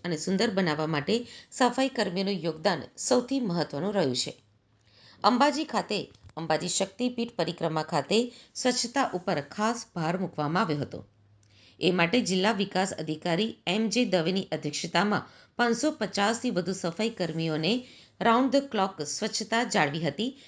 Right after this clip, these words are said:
તે તમામ સફાઈ કર્મીઓની કામગીરીને બિરદાવવામાં આવી હતી.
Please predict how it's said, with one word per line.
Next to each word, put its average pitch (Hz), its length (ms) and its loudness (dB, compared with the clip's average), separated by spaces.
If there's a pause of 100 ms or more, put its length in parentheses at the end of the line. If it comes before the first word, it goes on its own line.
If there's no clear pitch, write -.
(120)
તે 220 80 0
તમામ 262 360 4
સફાઈ 208 420 -2
કર્મીઓની 180 680 0
કામગીરીને 185 580 -2
બિરદાવવામાં 156 640 -2
આવી 190 140 -2
હતી. - 300 -6